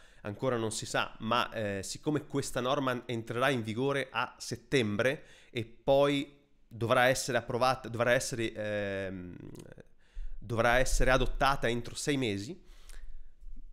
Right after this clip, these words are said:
hanno poco, c-, c'è poco tempo ancora per, per adeguarsi. Quindi vedremo i grossi cambiamenti che questa roba porterà. Basta, ho finito. Spero di aver dato un, eh, un, eh, un piccolo servizio utile. È venerdì,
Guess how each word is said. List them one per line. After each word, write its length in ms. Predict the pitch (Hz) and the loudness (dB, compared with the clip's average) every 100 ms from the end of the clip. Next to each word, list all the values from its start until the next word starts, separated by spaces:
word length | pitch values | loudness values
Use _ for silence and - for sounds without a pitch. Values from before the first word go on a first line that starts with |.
| - | 0
hanno 200 | 156 143 | 4 4
poco, 200 | 165 165 | 4 2
c-, 380 | - - - - | -2 -12 -14 -2
c'è 140 | 214 | 4
poco 160 | 220 185 | 6 6
tempo 260 | 113 107 | 2 2
ancora 300 | 110 113 110 | -2 0 0
per, 380 | - 110 104 - | 0 0 0 -2
per 120 | 117 | -4
adeguarsi. 560 | 101 104 101 - - - | -2 -2 -2 -6 -10 -6
Quindi 380 | 226 127 110 - | -2 -2 -4 -8
vedremo 500 | 120 160 170 170 175 139 | 0 4 6 4 2 0
i 60 | |
grossi 540 | 120 143 - - 147 - | 0 0 0 -6 -8 -2
cambiamenti 580 | 135 156 120 104 - | 0 2 0 -2 -6
che 80 | 117 | -8
questa 220 | 117 107 | -8 -8
roba 200 | - - | -8 -8
porterà. 440 | - 107 - - - - - - - _ - _ - - _ - | -6 -6 -6 -8 -10 -20 -20 -20 -20 _ -20 _ -20 -20 _ 0
Basta, 360 | 180 147 151 156 | 2 4 2 0
ho 60 | |
finito. 380 | 175 131 104 110 | 0 0 -2 -6
Spero 200 | 104 135 | -6 0
di 60 | 123 | 2
aver 140 | 120 | 2
dato 320 | 117 120 120 113 | 0 0 -2 -4
un, 300 | 110 101 98 | -4 -6 -4
eh, 380 | 92 90 - - - - - | -2 -4 -6 -12 -14 -10 -10
un, 300 | 101 95 85 | -8 -8 -10
eh, 760 | 87 87 - - - - - - - | -12 -16 -16 -14 -14 -14 -18 -18 -16
un 180 | 101 | -12
piccolo 260 | - - 110 | -12 -8 -8
servizio 580 | - 107 117 - 113 - | -8 -10 -10 -6 -4 -4
utile. 440 | 120 - 113 143 | -6 -6 -6 -6
È 100 | - | -6
venerdì, 420 | 110 135 104 90 | -4 -6 -8 -12